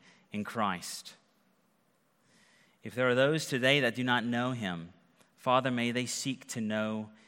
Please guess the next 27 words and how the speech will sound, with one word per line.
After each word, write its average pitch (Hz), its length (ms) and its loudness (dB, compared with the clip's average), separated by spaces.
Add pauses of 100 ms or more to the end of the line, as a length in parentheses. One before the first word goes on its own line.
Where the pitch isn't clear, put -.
(120)
him 104 300 -4
more. 87 320 -8 (1300)
We 107 160 -6
may, 117 260 0
uh, 117 440 0
may 110 480 -4
we 123 220 2
as 120 120 2
a 120 40 2
loving 117 320 2
church 127 380 -6
minister 120 380 -6
to 113 120 -8
those 113 280 -2
that 101 120 0
have 110 260 -2
questions, 123 800 -4 (580)
and 117 140 0
may 123 120 2
we 143 100 0
remind 127 440 2
ourselves 120 540 -2
when 107 100 -8
we 107 140 -4
have 101 380 -6
these 104 200 -10
doubts. - 640 -12